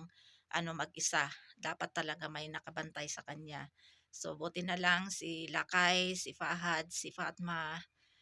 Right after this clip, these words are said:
ano, ah, tinutulungan din ako nila na, ano, mag, ah, bantay kay Langga. Kaya, ah,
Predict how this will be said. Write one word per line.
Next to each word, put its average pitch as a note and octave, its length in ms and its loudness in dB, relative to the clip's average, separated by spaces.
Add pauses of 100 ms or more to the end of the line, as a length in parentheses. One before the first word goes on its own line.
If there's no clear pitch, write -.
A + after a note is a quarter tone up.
(180)
ano, D#3 480 -2 (160)
ah, D3+ 400 -6 (1200)
tinutulungan E3+ 640 -2
din E3 240 -4
ako C#3+ 240 -4
nila D3+ 320 -6
na, D3 320 -4
ano, D#3 320 -6
mag, D3 160 -10 (160)
ah, C#3+ 160 -6
bantay E3 400 -4
kay D3 240 -4
Langga. C#3+ 400 -2 (880)
Kaya, D3+ 480 6 (480)
ah, D#3+ 240 2